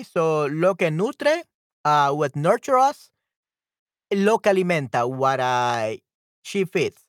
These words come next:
More than feeding, she gives whatever is needed.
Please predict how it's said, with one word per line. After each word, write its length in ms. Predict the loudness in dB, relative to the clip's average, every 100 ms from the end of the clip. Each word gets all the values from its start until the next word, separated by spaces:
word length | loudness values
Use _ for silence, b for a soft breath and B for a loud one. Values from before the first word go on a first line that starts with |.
| _ _ _ _ _ -6
More 280 | 0 2
than 160 | 2 -2
feeding, 500 | 2 0 0 -8 -14 _ _ _
she 200 | -8 -6
gives 360 | 0 0 0 -2
whatever 400 | 0 0 0 -2
is 200 | -4 -6
needed. 480 | -4 -2 -2 -4